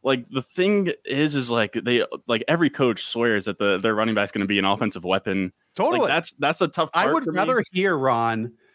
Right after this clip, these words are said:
Speaker 2: "Oh, we're just gonna give him three hundred fifty touches and it's an easy game," right? I would much
Speaker 1: Yeah.
Speaker 2: rather hear that.
Speaker 1: I, I think it's, I think it's, it's tough to say. Uh, obviously, it's tough to say 'cause we're just kind of, you know,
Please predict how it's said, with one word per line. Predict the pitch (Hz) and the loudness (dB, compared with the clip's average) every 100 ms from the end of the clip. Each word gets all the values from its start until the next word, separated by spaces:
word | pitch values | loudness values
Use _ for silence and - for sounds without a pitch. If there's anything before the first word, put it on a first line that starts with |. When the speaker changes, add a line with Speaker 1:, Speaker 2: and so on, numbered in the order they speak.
| _ - | _ -4
Speaker 2:
"Oh, | 170 | 0
we're | 135 151 | 2 0
just | 170 | 0
gonna | 214 | 0
give | 151 156 | 0 2
him | 165 | 0
three | 147 | 0
hundred | 151 147 135 | 0 0 0
fifty | 147 131 | -2 0
touches | 120 117 170 165 - - _ _ - | 0 0 0 -2 -6 -12 _ _ -2
and | 123 123 | 0 0
it's | 117 | 0
an | |
easy | 123 113 110 | -4 -4 -4
game," | 101 92 - _ _ - | -4 -6 -8 _ _ -4
right? | 139 269 262 - | 0 0 -2 -2
I | 185 | 0
would | 190 | 2
much | 156 160 | 2 0
Speaker 1:
Yeah. | 113 | 2
Speaker 2:
rather | 101 - | 0 -2
hear | 117 | -4
that. | 87 76 _ _ _ _ _ _ - | -4 -10 _ _ _ _ _ _ -4
Speaker 1:
I, | - - | -2 0
I | 147 | -2
think | 180 185 | 0 0
it's, | 175 - | 0 0
I | 131 | -2
think | 147 156 | 2 0
it's, | 139 - | -2 -2
it's | 123 - | -2 -2
tough | - 143 | -4 -4
to | - 123 | -2 -4
say. | - 113 120 120 110 | 0 2 2 2 0
Uh, | - 101 | 0 -2
obviously, | 104 123 113 104 | 0 -2 0 -2
it's | - | -2
tough | 110 | -4
to | - | -2
say | 110 | -4
'cause | 101 | -2
we're | 92 | -6
just | 95 95 | -6 -6
kind | 110 104 | -2 -2
of, | 98 87 - | -2 -6 -10
you | 98 | -4
know, | 90 82 76 | -2 -2 -6